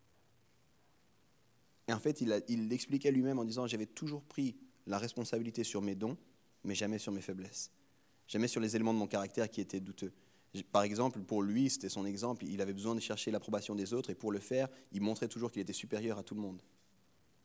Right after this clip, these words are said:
Un gars passionné pour Dieu, hein, il n'y a aucun problème avec ça. Un gars qui, qui aimait Dieu, qui suivait Dieu, aucun problème. Mais il avait enterré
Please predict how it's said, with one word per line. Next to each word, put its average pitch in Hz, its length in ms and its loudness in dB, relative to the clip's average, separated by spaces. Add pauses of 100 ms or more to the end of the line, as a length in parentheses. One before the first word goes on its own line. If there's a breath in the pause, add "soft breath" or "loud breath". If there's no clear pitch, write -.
(1300)
Un 123 80 8
gars 175 120 10
passionné 185 380 6
pour 160 180 4
Dieu, 196 220 6
hein, 156 60 8
il 123 40 6
n'y 120 40 8
a 127 80 10
aucun 180 160 4
problème 180 300 6
avec 151 120 2
ça. - 160 6
Un 131 60 4
gars 147 140 6
qui, 127 260 2
qui - 240 0
aimait 185 260 8
Dieu, 165 200 6
qui 170 120 -2
suivait 170 400 4
Dieu, 147 340 2
aucun 175 240 2
problème. 147 340 0
Mais 120 80 2
il 120 40 4
avait 117 140 4
enterré 131 440 0